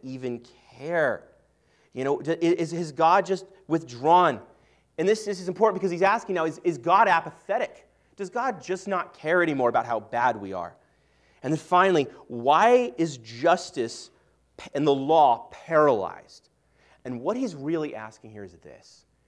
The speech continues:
If, if evil is able to paralyze good, as he says, if evil distorts it so that, that justice goes forth perverted, does this mean that evil is stronger than good? If evil surrounds good and suppresses it,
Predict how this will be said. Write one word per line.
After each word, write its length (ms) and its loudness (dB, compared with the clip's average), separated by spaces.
If, 200 -8
if 240 -8
evil 400 2
is 200 2
able 220 -4
to 80 -20
paralyze 640 -2
good, 300 -10
as 100 -16
he 60 -18
says, 180 -14
if 180 -6
evil 240 0
distorts 720 0
it 260 -12
so 120 -10
that, 240 -8
that 240 -4
justice 400 0
goes 240 4
forth 300 -2
perverted, 440 -4
does 240 -12
this 320 -6
mean 180 -6
that 200 -2
evil 320 -8
is 100 -8
stronger 480 -10
than 140 -14
good? 340 -18
If 240 -8
evil 500 -4
surrounds 1040 -2
good 560 2
and 260 -6
suppresses 840 0
it, 280 -8